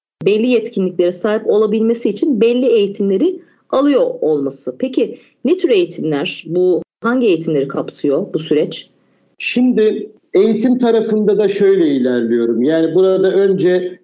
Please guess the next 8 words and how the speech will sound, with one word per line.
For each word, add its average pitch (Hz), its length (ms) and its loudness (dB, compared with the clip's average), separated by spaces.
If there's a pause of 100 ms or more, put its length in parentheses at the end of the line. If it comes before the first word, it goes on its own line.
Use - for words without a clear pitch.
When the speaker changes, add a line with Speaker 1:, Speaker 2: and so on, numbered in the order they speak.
Speaker 2:
verilecek 190 520 2
eğitimin 180 600 2 (320)
doğru 170 260 2
tespit 156 360 -4
edilmesi 120 500 0
lazım. 104 360 -4 (340)
Ben 202 200 2
mesela 165 680 0